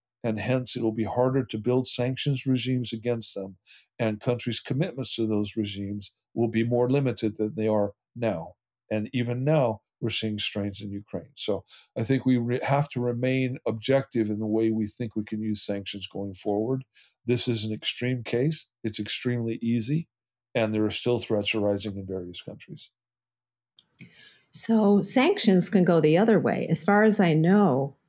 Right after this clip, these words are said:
Speaker 2: Russia has not returned the sanctions. What if Russia decided um, to stop supplying energy to Europe, for example? Do you think that's a weapon that he might use?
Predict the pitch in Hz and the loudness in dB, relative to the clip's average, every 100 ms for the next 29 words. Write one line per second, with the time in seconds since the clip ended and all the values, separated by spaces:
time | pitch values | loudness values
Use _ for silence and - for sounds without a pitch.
0 | _ 147 175 - - 156 143 127 - 160 | _ 2 4 4 2 0 2 0 2 2
1 | 151 - _ _ - 151 - 190 196 156 | 2 -2 _ _ -4 -4 2 6 6 6
2 | 151 160 127 - 156 - - - - _ | 4 4 4 2 -2 -2 -6 -10 -20 _
3 | _ _ _ - 160 185 226 226 151 151 | _ _ _ -2 2 6 6 4 2 4
4 | 180 254 175 165 139 - 156 180 208 - | 4 2 0 0 -2 0 2 4 4 4
5 | - - _ _ _ _ _ _ 170 156 | 2 -2 _ _ _ _ _ _ 2 4
6 | 156 151 147 - - 180 160 156 151 - | 4 2 -2 -4 6 8 8 4 2 -4
7 | - - 180 170 175 - - 196 190 185 | -4 2 4 4 2 -2 4 6 8 8
8 | 156 117 - - - - - 160 139 139 | 6 2 0 -2 -4 0 4 6 6 4
9 | 135 110 - - 123 120 - 127 110 120 | 2 2 -2 -4 0 0 2 2 0 -2
10 | 147 - 156 156 156 156 151 156 139 139 | -2 2 4 6 4 4 4 2 4 2
11 | 135 160 143 131 - 220 220 170 127 - | 2 2 2 0 0 4 6 6 4 0
12 | 226 - - | 0 -2 -6